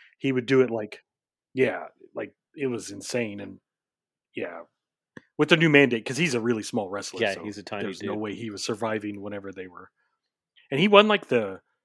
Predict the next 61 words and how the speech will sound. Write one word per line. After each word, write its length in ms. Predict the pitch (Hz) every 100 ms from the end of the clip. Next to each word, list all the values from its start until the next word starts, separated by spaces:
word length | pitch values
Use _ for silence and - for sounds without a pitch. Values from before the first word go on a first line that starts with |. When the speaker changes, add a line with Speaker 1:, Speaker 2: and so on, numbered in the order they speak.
| _ _ _ _ _ -
Speaker 1:
the 320 | 117 92 87
North 220 | 110 139 147
American 280 | 131 143 123
title 300 | 107 131 123
in 60 |
N 100 | 123
X 160 | 131 -
T, 160 | 117 135
like, 140 | 95
his 100 | -
first 260 | - 120 -
night 260 | 101 143 _ -
Speaker 2:
Did 80 | 123
Speaker 1:
and 80 |
Speaker 2:
he? 40 | 269
Speaker 1:
stuff. 220 | 156 160
Like, 160 | 113 -
so 160 | 123
Speaker 2:
Oh, 40 | 120
Speaker 1:
they 240 | 120 127
Speaker 2:
weird. 120 | 120
Speaker 1:
obviously 360 | 127 185 202 143
saw 200 | - 139
something 400 | 175 123 - 104 -
in 100 | 107
him, 100 | 117
but 140 | -
then 100 | -
Speaker 2:
Yeah. 80 | 123
Speaker 1:
they 80 | 107
just 260 | 104 - -
<laughs> 160 | -
let 100 | -
him 60 | 135 - -
go. 280 | 208 - 226 - - - - - 196
Speaker 2:
Very 180 | 196
strange. 420 | 180 - 113 107 104 - - -
Then, 360 | 127 123 123 120
uh, 300 | 113 113 110
Speaker 1:
Mm-hmm. 100 | 107
Speaker 2:
Desmond 360 | 127 120 127 117
Troy. 300 | 113 107 117 _ _ -
I 40 |
don't 240 | 127 117 104
know 180 | 104
him, 140 | 110 113
so 260 | - 107
I 60 | 98
can't 280 | - 110 90
comment, 400 | 104 101 101 _ - - _
can't 220 | - 123 107
comment 440 | 117 107 107 107
on 80 | 107
that 160 | 101 101
one. 180 | 104 104 _ _ -
Bobby 260 | 110 127 143
Fish 320 | - 120 -
is 120 | 110
an 100 | 107
interesting 420 | 104 - - 95
one. 280 | 92 92 110